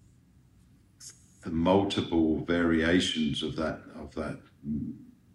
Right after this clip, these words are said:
and nuances of, of that interaction and what comes out of it. It's almost infinite, really.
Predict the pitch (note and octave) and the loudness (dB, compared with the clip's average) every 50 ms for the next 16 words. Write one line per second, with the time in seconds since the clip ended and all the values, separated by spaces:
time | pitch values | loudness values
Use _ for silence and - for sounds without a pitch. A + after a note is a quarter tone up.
0 | _ _ - E2+ E2 D#2+ D#2+ E2+ F#2+ F#2+ F2+ D#2 D2 C#2+ C#2+ - - D#2+ D2 C#2+ | _ _ -8 -2 0 2 4 6 6 6 6 4 2 0 -2 -4 -4 -4 -4 -4
1 | D#2 D#2 D2+ - - - D#2 D2+ - E2 E2 D2+ D2+ D#2+ D#2 - - D#2+ D#2+ E2 | -4 -6 -8 -8 -8 -8 -8 -8 -4 -4 -4 -2 -2 -2 -2 -2 -4 -4 -2 -2
2 | E2+ E2 - - - C2 C2 C#2 C#2+ D2+ D#2 D#2 - - - D#2+ D2+ D2 C#2+ D#2 | -2 -2 -4 -6 -8 -6 -6 -6 -4 -4 -4 -6 -8 -8 -8 -6 -6 -4 -4 -4
3 | D#2 D2+ D2 - - A#1+ A#1 A#1+ - - _ - - - - - - - - - | -6 -6 -6 -6 -8 -8 -10 -12 -14 -18 _ -20 -20 -20 -20 -20 -20 -18 -12 -8
4 | G2 - - C#3+ C#3 B2 G2 F2 - - F#2+ F#2+ F#2+ - - F2 D#2 C2+ - - | -6 0 4 6 6 8 6 6 4 4 4 4 4 4 0 -2 -2 -2 -4 -4
5 | - D2+ D#2 D#2+ D#2 C2+ C2+ C2+ C2+ | -6 -4 -2 -2 -2 -2 -4 -6 -8